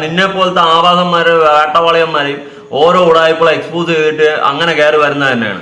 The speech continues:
അല്ലാണ്ട് നിന്നെയൊക്കെ മറ്റേ, നീയൊക്കെ എന്തോ നന്മ പ്രവൃത്തി ചെയ്ത പോലെയാണ് നിന്റെയൊക്കെ വർത്തമാനങ്ങൾ. ഓ,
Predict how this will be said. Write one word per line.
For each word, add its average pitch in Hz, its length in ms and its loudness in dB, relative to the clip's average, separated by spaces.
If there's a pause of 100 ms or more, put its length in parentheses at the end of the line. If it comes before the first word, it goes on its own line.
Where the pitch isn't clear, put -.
അല്ലാണ്ട് 151 380 -2
നിന്നെയൊക്കെ 160 360 -4 (180)
മറ്റേ, 131 380 -2
നീയൊക്കെ 147 320 -4
എന്തോ 170 280 0
നന്മ 170 160 -2
പ്രവൃത്തി 170 280 0
ചെയ്ത 160 120 0
പോലെയാണ് 156 360 0
നിന്റെയൊക്കെ 143 440 -2 (220)
വർത്തമാനങ്ങൾ. 113 720 -4 (720)
ഓ, - 180 -6